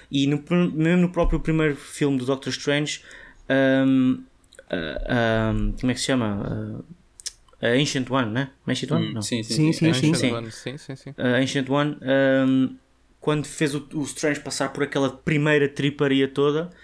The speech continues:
Speaker 1: ela disse, "Open your eye", e mete-lhe a mão, assim, com o dedo, literal-, literalmente na testa, onde haveria, ou onde está agora, o terceiro olho. Portanto,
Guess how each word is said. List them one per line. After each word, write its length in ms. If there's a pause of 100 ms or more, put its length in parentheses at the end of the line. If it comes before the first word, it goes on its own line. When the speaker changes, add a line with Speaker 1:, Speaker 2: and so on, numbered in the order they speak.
(440)
Speaker 1:
ela 140
disse, 280
"Open 380
your 220
eye", 280
e 80
mete-lhe 360
a 40
mão, 440 (180)
assim, 380
com 200
o 40
dedo, 420
literal-, 400
literalmente 420
na 100
testa, 420
onde 360
haveria, 480 (120)
ou 160
onde 220
está 160
agora, 340
o 80
terceiro 360
olho. 180 (380)
Portanto, 440